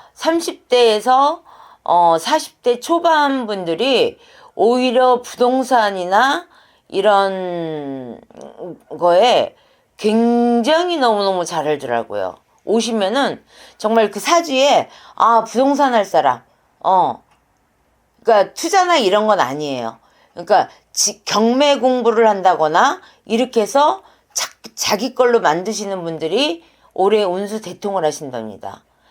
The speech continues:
정말 축하드리고요. 그리고 쥐띠 분들 상반기, 하반기 통틀어서, 음,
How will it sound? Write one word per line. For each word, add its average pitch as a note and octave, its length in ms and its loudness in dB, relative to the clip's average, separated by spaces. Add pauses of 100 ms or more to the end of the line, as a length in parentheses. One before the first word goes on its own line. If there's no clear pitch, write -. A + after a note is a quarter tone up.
정말 E3+ 320 -4
축하드리고요. G3 920 0 (340)
그리고 F3+ 400 -6
쥐띠 G#3+ 1000 -4
분들 F3+ 420 -4
상반기, B3+ 520 -4
하반기 A3 800 0
통틀어서, B3+ 920 0 (540)
음, D3+ 680 -8